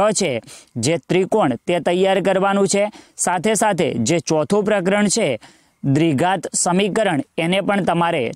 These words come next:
તૈયાર કરવાનું છે. અને સાથે સાથે જે દસમા નંબરનું પ્રકરણ વર્તુળ છે તેનો પણ અભ્યાસક્રમની અંદર સમાવેશ કરવામાં આવેલ છે. હવે આપણે જોઈએ સામાજિક વિજ્ઞાન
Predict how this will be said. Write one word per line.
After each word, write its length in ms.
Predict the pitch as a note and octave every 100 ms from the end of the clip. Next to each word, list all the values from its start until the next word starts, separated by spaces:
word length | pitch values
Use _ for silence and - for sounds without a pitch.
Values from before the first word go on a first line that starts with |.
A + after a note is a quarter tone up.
| -
તૈયાર 380 | D#3+ D#3 E3 E3+ C#3+
કરવાનું 560 | D3 C#3+ D3+ D#3+ G#3+ E3+ -
છે. 160 | E3 C3 A2 - - -
અને 140 | F#3 G#3+
સાથે 280 | G3 F3+ G#3+ G#3+
સાથે 280 | G#3 E3 C3 C3
જે 100 | A#2+ F3
દસમા 380 | D3+ - F#3+ G#3+
નંબરનું 420 | A3 G#3 G3+ G#3+ E3+
પ્રકરણ 420 | E3 E3+ F#3 D#3+
વર્તુળ 400 | E3 E3+ A#3+ A#3+ -
છે 100 | C#3 G#2+ - - _
તેનો 360 | F#3+ F3+ G3 G#3+ G#3
પણ 160 | G#3 G3
અભ્યાસક્રમની 800 | C#3+ A2 E3 D#3+ - F3+ F3+ F3
અંદર 220 | F3+ E3+ B2+ -
સમાવેશ 500 | F3 D#3 D#3+ D#3+ F#3 -
કરવામાં 600 | D#3 C#3 D3+ D3 D#3 - - C#3+
આવેલ 260 | C#3+ C#3 B2+
છે. 120 | - A#2 A2 - - - -
હવે 160 | D#3+ A3
આપણે 240 | A3 G#3+ A3+
જોઈએ 380 | F#3 A3+ F#3 F#3+ - -
સામાજિક 500 | E3+ F3 F#3 E3+ G#3 C#3
વિજ્ઞાન 380 | D#3+ D3+ F3 D#3+